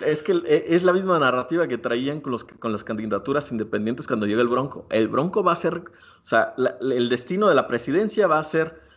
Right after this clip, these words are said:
lo que diga Nuevo León. No pasó, güey, pero bueno.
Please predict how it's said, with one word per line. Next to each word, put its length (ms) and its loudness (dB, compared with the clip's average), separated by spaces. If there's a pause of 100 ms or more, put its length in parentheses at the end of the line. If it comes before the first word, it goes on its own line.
lo 120 -4
que 100 -2
diga 200 4
Nuevo 160 2
León. 360 -2 (560)
No 180 -2
pasó, 360 2
güey, 140 -2
pero 200 2
bueno. 200 4